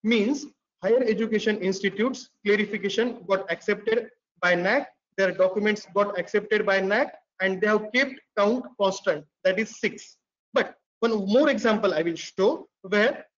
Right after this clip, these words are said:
you can see here, uh, they have reduced the count from eight to zero, and they have written the reason, "H E I has not provided the document as per S O P in support of the claim." And there they have mentioned,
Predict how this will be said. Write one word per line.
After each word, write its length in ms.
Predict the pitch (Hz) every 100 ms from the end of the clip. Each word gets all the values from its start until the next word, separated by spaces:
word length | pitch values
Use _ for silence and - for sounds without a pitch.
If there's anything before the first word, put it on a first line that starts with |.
| 202
you 80 |
can 180 | 202 202
see 220 | 196 254
here, 380 | 233 240 302 - _ _ _ _ _ _
uh, 240 | 185 185
they 140 | 185 220
have 160 | 240
reduced 320 | 208 214 269 262
the 100 | 262
count 420 | 254 269 269 -
from 280 | 220 220 -
eight 260 | 208 226 -
to 100 | 247
zero, 440 | 233 233 311 - - _ _
and 180 | 196 202
they 60 | 214
have 120 | 214
written 320 | 220 240 262
the 80 | 254
reason, 460 | 240 233 277 320 - _ _
"H 220 | 196 196
E 80 | 247
I 80 | 254
has 180 | 240 226
not 260 | 233 240
provided 400 | 233 226 226 226
the 60 | 220
document 600 | 208 208 226 247 277 -
as 160 | 190 185
per 160 | - 208
S 160 | 180 240
O 80 | 233
P 340 | 254 311 302 - -
in 140 | 233
support 400 | 233 226 226 220
of 180 | 196 175
the 80 | 233 233
claim." 360 | 226 196 139 - _ _ _ -
And 260 | 185 180 202
there 240 | 233 - 196
they 60 |
have 160 | 202 196
mentioned, 500 | 190 190 226 302 -